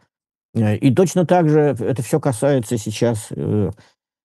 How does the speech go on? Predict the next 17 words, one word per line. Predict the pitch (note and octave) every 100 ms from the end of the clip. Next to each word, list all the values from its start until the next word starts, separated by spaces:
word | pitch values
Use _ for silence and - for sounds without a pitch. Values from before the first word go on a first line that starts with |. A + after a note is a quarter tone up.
| -
и | G#2 A2
всех | - - D3+ C3+
абсолютно | A2 C3+ C3 A2 A#2+
там | B2 A#2
центров | - C#3 C3+ A#2 B2 -
каких-то | B2+ C3 G#2+ C3 A#2
с-, | - - -
м, | - -
спор-, | - - A2+ G#2 F2 - -
спортивного | G#2+ C3+ B2 C3+ C3+ B2+ B2
досуга | B2+ - C3+ C3+ A2+ F2+ D2+ _ _ _ _ -
в | F#2+
России. | A2+ G#2+ - F#2+
Вокруг | G2+ G#2+ A#2 G#2
этого | G2 G2 F#2
все | -
крутится. | G2+ G#2 F#2 - -